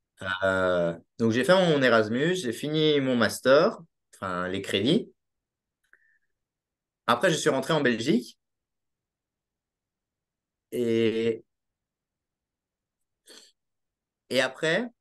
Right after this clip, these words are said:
je me suis dit, « Bon, maintenant, j'ai fini, euh, mon master, je dois présenter mon mémoire, mais c'est tout, j'ai fini les cours. »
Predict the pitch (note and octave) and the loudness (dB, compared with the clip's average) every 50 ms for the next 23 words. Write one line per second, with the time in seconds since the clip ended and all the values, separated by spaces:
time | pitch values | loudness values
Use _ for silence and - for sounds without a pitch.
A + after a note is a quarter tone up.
0 | _ _ _ _ _ _ _ _ _ _ _ _ _ _ _ _ _ _ - B2 | _ _ _ _ _ _ _ _ _ _ _ _ _ _ _ _ _ _ -16 -10
1 | C#3 D3+ C#3+ - D3 C#3 C#3+ C3+ - B2 B2+ C#3+ C#3 C3 C3 C3+ C3+ D#3+ E3 E3 | -8 -8 -6 -6 -6 -6 -6 -6 -4 2 4 4 4 6 2 2 2 2 0 0
2 | F#3 E3+ D#3 D3 - E3 E3 F3 F3+ F#3+ G3 G#3 - _ _ _ _ _ _ _ | 0 0 0 0 0 -2 -2 0 0 -2 -4 -6 -12 _ _ _ _ _ _ _
3 | _ _ _ _ _ _ _ _ _ _ _ _ _ _ _ _ - A#2+ A2+ G#2+ | _ _ _ _ _ _ _ _ _ _ _ _ _ _ _ _ -4 -4 -2 -2
4 | G#2+ G#2+ G#2+ G#2+ G#2 G#2 G2+ A2 A#2 C#3 C3+ B2+ - - F3+ E3+ E3 D#3+ C3+ C3 | -2 -4 -4 -4 -4 -4 -4 -4 -4 -4 -4 -4 -2 -2 -2 -2 -2 -2 0 0
5 | D#3+ - - - E3+ D3 D#3+ D#3 D#3+ F#3+ F#3 E3+ D3+ C#3+ C3+ B2+ B2+ C3 C3+ D3 | 0 0 0 -4 -4 -4 -4 -4 -4 -2 -2 -2 -2 -2 -4 -4 -4 -2 0 0
6 | F3 A#3+ D4 - - - _ _ _ _ _ _ _ _ _ _ _ _ _ _ | 0 -2 -4 -8 -16 -20 _ _ _ _ _ _ _ _ _ _ _ _ _ _
7 | _ _ - C#3 C3+ - E3 E3 - D#3 B2 F#2+ F2+ - - - B2+ B2+ - D3 | _ _ -8 -8 -2 -2 -2 -2 -2 -4 -6 -6 -8 -12 -8 -8 -6 -6 -4 0
8 | D#3 E3 D#3+ D3+ D3 - - G2+ - - | 0 4 4 4 2 2 -4 -8 -8 -10